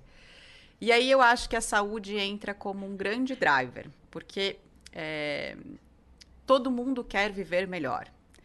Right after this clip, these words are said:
Cada um escolhe a forma de viver melhor de uma forma diferente. Tem gente que é através do exercício, tem gente que é através da, da, do, da alimentação, tem gente que é através do vinho, porque um bom vinho também,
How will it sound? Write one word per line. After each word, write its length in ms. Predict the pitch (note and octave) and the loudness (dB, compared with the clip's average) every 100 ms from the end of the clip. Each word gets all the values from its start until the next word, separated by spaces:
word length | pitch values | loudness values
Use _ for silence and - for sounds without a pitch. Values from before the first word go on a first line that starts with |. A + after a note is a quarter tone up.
| _ _ | _ _
Cada 260 | - A#3 A#3 | 0 4 6
um 180 | A#3+ C4 | 4 0
escolhe 540 | A#3 - - A#3+ D#4 D4 | -2 -4 4 6 6 2
a 60 | |
forma 420 | C4 A3+ A#3 A#3+ | 0 2 2 2
de 120 | G#3 F#3+ | -4 -6
viver 320 | F3+ F3 F#3 | -8 -4 -4
melhor 300 | F3+ F3 F3+ | -2 0 0
de 100 | F#3 | 0
uma 120 | F#3 | -10
forma 240 | - F#3+ | -8 -8
diferente. 480 | F#3+ - G#3 D#3+ - | -8 -6 -4 -4 -6
Tem 160 | - G#3 | -8 -6
gente 200 | G#3 - | -6 -6
que 60 | |
é 40 | F#3 | -6
através 340 | F#3 E3+ D#3+ | -4 -2 -2
do 40 | D#3+ | -4
exercício, 720 | E3 F3+ - B3+ A#3+ - G#3+ | -8 -8 -8 -8 -8 -8 -10
tem 200 | G#3+ F3 | -8 -8
gente 200 | F3+ - | -8 -8
que 80 | F3 | -10
é 40 | |
através 500 | E3+ E3 E3 D3+ - - - - - - - | -6 -6 -4 -4 -8 -18 -20 -20 -20 -20 -6
da, 380 | D#3+ D#3 D3+ | 6 6 6
da, 260 | F2+ C#3+ C#3 | 2 0 0
do, 600 | C3+ - C#3+ C3+ C3 B2 | 0 -8 -6 -6 -6 -8
da 180 | - C#3 | 0 2
alimentação, 760 | C3+ C3+ C3 C#3+ - A#3+ A#3+ | 2 -4 -8 -8 0 2 2
tem 140 | A3+ F#3 | 0 -6
gente 160 | E3+ | -6
que 80 | - | -6
é 20 | |
através 320 | E3+ E3 D#3+ C#3+ | -4 0 0 0
do 120 | D3+ | -6
vinho, 560 | C#3+ G3+ A#3+ B3 A3+ | -6 -2 0 0 -2
porque 240 | F3+ - - | -8 -10 -8
um 40 | |
bom 280 | D3 D#3 D#3+ | -2 -2 -2
vinho 280 | C#3+ D3 C#3+ | -4 -6 -4
também, 360 | C#3+ D3 C#3 | -6 -6 -6